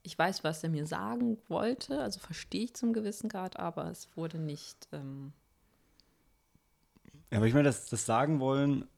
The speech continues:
Speaker 2: man, ich kann dann einfach nicht still sitzen, <laughs> ist,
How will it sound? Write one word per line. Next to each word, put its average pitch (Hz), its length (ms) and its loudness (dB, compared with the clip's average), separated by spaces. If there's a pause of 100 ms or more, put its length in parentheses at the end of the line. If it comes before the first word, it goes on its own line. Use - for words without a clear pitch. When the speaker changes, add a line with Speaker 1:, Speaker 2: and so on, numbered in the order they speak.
(920)
Speaker 2:
man, 110 320 -2
ich - 120 -20
kann 98 180 -4
dann 90 120 -4
einfach 90 160 -6
nicht 87 100 -6
still 98 200 -6
sitzen, 92 360 -8 (480)
<laughs> 165 500 -6
ist, - 260 4